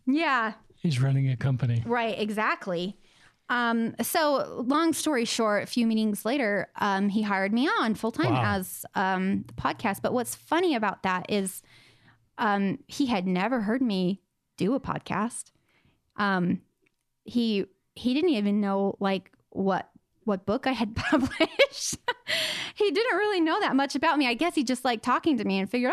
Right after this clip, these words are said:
Speaker 1: "Okay,
Speaker 2: Just
Speaker 1: well, she can talk, so." <laughs>
Speaker 2: That's great.
Speaker 1: And, um, and one thing, one aspect of that is that, um, a lot of fiction writers have, are intro-, very in-, introverted people.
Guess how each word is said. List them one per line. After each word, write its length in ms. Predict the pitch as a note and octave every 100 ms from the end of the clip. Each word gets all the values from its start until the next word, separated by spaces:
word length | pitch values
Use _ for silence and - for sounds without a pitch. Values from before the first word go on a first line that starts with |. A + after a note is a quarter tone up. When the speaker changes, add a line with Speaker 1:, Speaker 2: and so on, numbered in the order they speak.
| B4+
Speaker 1:
"Okay, 200 | F#4+ A#3+
Speaker 2:
Just 100 | C4
Speaker 1:
well, 340 | B3 C4 G#4 - - - -
she 200 | - -
can 180 | F#4+ C4
talk, 440 | C#4+ D4 C4 - F4+
so." 400 | - D#4 D4 F4 - E5+
<laughs> 280 | C4 - F4
Speaker 2:
That's 180 | B2+ -
great. 340 | - D3 B2+ - - - _ _
Speaker 1:
And, 220 | - C#4 C#4
um, 260 | D4 C#4 -
and 120 | E4+
one 200 | G4+ G4+
thing, 300 | D4 D#4+ -
one 420 | C#4+ D4 C4+ B3+ - -
aspect 480 | G#3+ G#3 - G#3 A3
of 120 | G3
that 280 | F#3 F3+ -
is 220 | G3+ -
that, 420 | G3+ F#3 E3+ - _
um, 440 | G#3 F#3+ F#3 F3+ F#3 _ _ _ _ _ _ _ _ _ - -
a 80 | B3
lot 200 | B3 B3
of 100 | A#3
fiction 420 | - A3+ - A3
writers 720 | G#3 G3 G3 F#3+ F#3 F#3 - _ _ _
have, 500 | - A3 G3+ G3+ G3 -
are 220 | G#3+ G#3
intro-, 400 | - A3 A3+ G#3 G#3
very 320 | G3+ A#3 A3+
in-, 320 | G3+ G3+ F#3 -
introverted 580 | - B3 B3 G#3 G3+ F3
people. 600 | - A#3 - C3 F2+ F#3